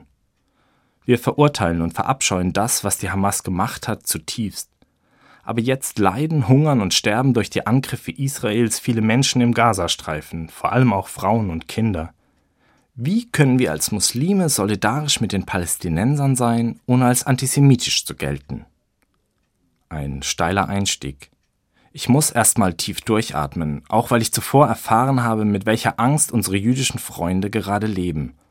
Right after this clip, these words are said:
Angst um Verwandte in Israel und weil Juden in Deutschland verstärkt angefeindet werden.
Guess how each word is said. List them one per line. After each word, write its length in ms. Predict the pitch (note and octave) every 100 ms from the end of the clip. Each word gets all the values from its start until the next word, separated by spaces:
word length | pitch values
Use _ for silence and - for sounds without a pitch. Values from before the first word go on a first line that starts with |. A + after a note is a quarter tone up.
| _ _ _ -
Angst 340 | A2+ A2 -
um 80 | E2+
Verwandte 440 | F#2+ F#2 G#2+ G#2+
in 100 | E2+
Israel 640 | C3 C#3 - A2+ G#2 G2 D#2+
und 160 | G#2
weil 140 | F#2+ F#2+
Juden 300 | A2 D3+ C#3+
in 120 | G2+
Deutschland 460 | G2+ A2+ - G#2 F#2+
verstärkt 600 | E2+ - F2+ F#2+ - -
angefeindet 680 | G2 D2+ - C#2+ C2+ C#2
werden. 320 | D2+ C#2 C#2